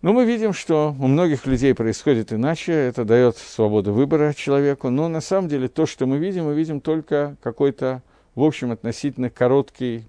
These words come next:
период времени. Человеческая жизнь. Очень редко бывает, что такие вот династии богатства остаются на много-много времени. Э, в случае, если люди действительно не тратят эти деньги на цдоку и на мицву,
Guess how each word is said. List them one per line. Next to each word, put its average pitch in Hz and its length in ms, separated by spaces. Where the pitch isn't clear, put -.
период 120 360
времени. 82 480
Человеческая 131 600
жизнь. 95 380
Очень 160 440
редко 143 480
бывает, 107 480
что - 240
такие 110 320
вот 98 180
династии 120 600
богатства 95 600
остаются 123 500
на 104 100
много-много 98 640
времени. 170 500
Э, 107 480
в 95 80
случае, 131 400
если 101 260
люди 110 320
действительно 98 840
не 98 180
тратят 107 500
эти 92 220
деньги 90 380
на 95 180
цдоку 95 400
и 95 60
на 110 100
мицву, 131 480